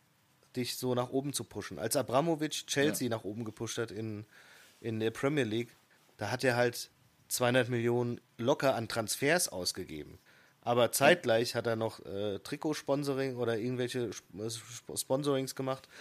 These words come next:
Speaker 1: Zeitgleich
Speaker 2: Auch
Speaker 1: hat er noch
Speaker 2: bezahlt,
Speaker 1: die,
Speaker 2: ja.
Speaker 1: haben sie
Speaker 2: Mhm.
Speaker 1: ihr Gehaltsniveau wahrscheinlich verdoppelt. Und
Speaker 2: Ja.
Speaker 1: deswegen, du brauchst viel und gerade, das war damals. Und gerade heutzutage müsstest du wahrscheinlich, um von null auf hundert einen Top-Club, äh, in, in Richtung Dortmund, Bayern,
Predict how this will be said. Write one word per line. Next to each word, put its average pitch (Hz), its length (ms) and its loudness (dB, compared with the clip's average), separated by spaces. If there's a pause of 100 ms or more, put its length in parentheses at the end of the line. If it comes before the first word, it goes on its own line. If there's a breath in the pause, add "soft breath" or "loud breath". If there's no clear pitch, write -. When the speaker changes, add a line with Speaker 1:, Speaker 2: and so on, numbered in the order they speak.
(200 loud breath)
Speaker 1:
Zeitgleich 123 420 4
Speaker 2:
Auch 131 40 6
Speaker 1:
hat 131 80 4
er 131 80 8
noch 127 140 6
Speaker 2:
bezahlt, 87 180 -2
Speaker 1:
die, 120 220 2
Speaker 2:
ja. 113 160 0
Speaker 1:
haben 131 180 2
sie 123 160 4
Speaker 2:
Mhm. - 80 0
Speaker 1:
ihr 123 160 4
Gehaltsniveau 113 720 2
wahrscheinlich 110 440 -4
verdoppelt. 131 600 0 (640 loud breath)
Und 117 300 -2
Speaker 2:
Ja. 95 80 -4
Speaker 1:
deswegen, 123 340 0
du 113 80 -4
brauchst 123 360 0
viel 202 420 -2
und 120 200 -2
gerade, 127 300 6
das 117 180 -2
war 110 80 4
damals. 95 640 0 (380 loud breath)
Und 110 260 -6
gerade 127 260 6
heutzutage 120 680 2
müsstest 123 340 0
du 120 60 0
wahrscheinlich, 117 580 0
um 113 320 -6 (560)
von 123 220 -2
null 143 180 4
auf 123 220 2
hundert 156 320 0
einen 117 80 -12
Top-Club, 151 440 -4 (200)
äh, 120 80 -4
in, 120 220 -2
in 117 200 -4
Richtung 120 460 -2
Dortmund, 127 420 -4
Bayern, 127 440 -2